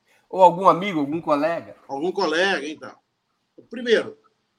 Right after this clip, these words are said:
Speaker 2: o sistema teria que ser inteiramente estranho ao Poder Judiciário, ao Ministério Público.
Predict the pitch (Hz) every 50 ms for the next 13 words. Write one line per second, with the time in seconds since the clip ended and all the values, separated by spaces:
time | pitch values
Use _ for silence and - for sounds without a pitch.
0 | _ _ _ _ _ _ - - - - - 127 113 - 165 175 185 185 - -
1 | 151 151 170 165 - - - - 160 175 170 - - _ _ _ - 208 214 208
2 | 208 - 202 208 226 226 214 202 175 151 143 160 180 190 190 196 - - - -
3 | _ _ _ _ _ - 170 - - - - - 165 175 180 190 190 196 190 180
4 | - 151 147 147 143 143 127 135 139 139 147 - - - - - - - _ _
5 | _ _ _ _ _ _ _ _ _ _ _ _ _ _ _ _ _ _ _ -
6 | 135 143 147 147 143 143 127 - 139 131 127 123 - 98 87 - _